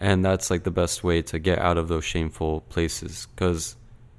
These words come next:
you can kinda turn to your own good deeds. You can turn to,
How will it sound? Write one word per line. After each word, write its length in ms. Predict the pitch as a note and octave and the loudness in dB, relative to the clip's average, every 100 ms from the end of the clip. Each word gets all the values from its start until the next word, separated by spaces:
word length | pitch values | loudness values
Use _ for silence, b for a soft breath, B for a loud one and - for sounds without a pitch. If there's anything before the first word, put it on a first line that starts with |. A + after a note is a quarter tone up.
| - - | -8 -4
you 100 | G2+ | 0
can 240 | G#2 F#2+ | 0 0
kinda 300 | - G#2+ G2 | 0 0 0
turn 360 | - A2+ A2+ G#2 | 2 4 4 2
to 120 | A2 | 2
your 160 | G2+ G2 | 4 4
own 240 | G2+ F#2 | 4 2
good 220 | F2 F2+ | 0 0
deeds. 340 | F2 E2+ E2+ F2 | 0 -4 -4 -10
You 80 | |
can 140 | - E2+ | -12 -6
turn 300 | G2 F#2+ F#2 | -2 0 -2
to, 520 | - F2 F2 E2+ | -2 0 0 0